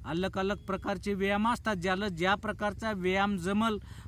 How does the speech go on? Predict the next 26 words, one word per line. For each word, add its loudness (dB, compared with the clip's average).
म्हातारा 2
माणूस 2
असेल, 0
नैतरणा -2
माणूस 0
असेल, -2
पोर -2
सौदा -4
पोरगा -2
असेल, 0
मुली 2
असतील, 2
बाया 2
असतील, 0
म्हाताऱ्या 2
असतील, 0
आपापल्या 6
परीनं 0
त्या 0
बागेत 2
येऊन 4
सगळेजण -2
तिथं -4
थांबत, -2
सकाळी -2
संध्याकाळी -2